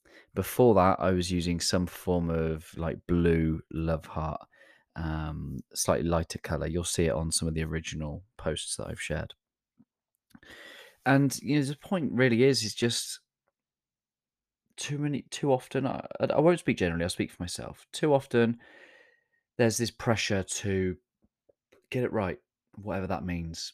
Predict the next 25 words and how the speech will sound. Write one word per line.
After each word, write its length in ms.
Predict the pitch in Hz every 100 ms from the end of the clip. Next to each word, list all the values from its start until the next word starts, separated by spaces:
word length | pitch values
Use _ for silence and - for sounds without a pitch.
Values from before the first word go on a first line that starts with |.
| _
to 340 | - - 98 92
maintain 800 | 95 101 - 107 101 95 92 90 _ - - - _ _ 107
an 120 | 104
image 300 | 104 104 98
or 80 | 90
a 60 |
standard 640 | - - 104 104 95 95 -
that 200 | 95 87
you 140 | 98
have 260 | - 107 95
in 120 | 95
your 340 | 95 90 90 -
own 240 | 120 117
heart 240 | 95 87 76
and 80 |
mind. 320 | 80 71 64 - _ _ _ _ _
You 80 | 104
know, 80 | 95
you 240 | 90 95
can, 180 | 104 117
if 140 | 110 120
you 60 |
can 160 | 117 101
visualize 560 | 120 113 101 98 90
it, 240 | 92 90